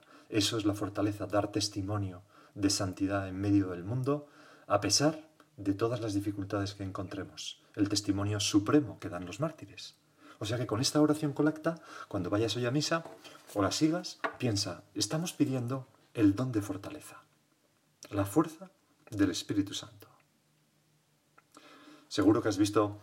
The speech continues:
alguna de esas películas, son inacabables, hay ya nueve, me parece, de Star Wars, ¿no? De la Guerra de las Galaxias. Y te sonará y sonreirás al escucharlo aquello de "que la fuerza te acompañe", ¿no? Que la fuerza te acompañe.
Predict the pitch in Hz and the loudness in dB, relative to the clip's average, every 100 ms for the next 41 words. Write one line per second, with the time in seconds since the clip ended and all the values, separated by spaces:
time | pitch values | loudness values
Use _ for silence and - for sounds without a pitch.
0 | - 98 92 107 107 98 101 - 101 98 | -6 -2 0 2 2 0 -2 -2 -2 0
1 | 104 101 - - 92 85 87 - 87 104 | 2 2 0 -2 -2 -2 -4 -4 0 4
2 | - - 98 101 101 92 - 92 95 107 | 6 4 2 -2 0 0 -2 -6 0 2
3 | 107 90 92 92 104 104 101 - - - | 2 0 -4 -2 -2 -2 -8 -12 -16 -16
4 | - 92 90 - 104 98 101 98 - 120 | -8 -6 -2 2 4 6 6 4 -2 0
5 | 143 113 95 95 104 92 92 90 90 90 | 2 2 2 4 4 4 2 0 -2 -2
6 | - - - - - - - - 98 98 | -6 -8 -8 -10 -14 -16 -12 4 6 6
7 | - 101 101 92 95 107 104 - 101 98 | 2 0 0 2 4 6 4 2 0 2
8 | 92 92 101 104 101 - 101 110 107 104 | 2 2 2 4 2 2 0 2 4 2
9 | 104 - - - 104 107 101 92 95 101 | 0 -4 -10 -2 4 6 6 4 -2 -4
10 | - 92 85 - 113 104 - 95 95 95 | -2 -2 -2 2 4 4 0 -4 -4 -4
11 | 87 82 73 - _ 123 147 - _ - | -6 -8 -8 -16 _ -8 -8 -12 _ -20
12 | - _ 98 - - 110 98 - 101 87 | -20 _ -4 -4 -2 -2 -2 -4 -10 -12
13 | - - - | -16 -20 -20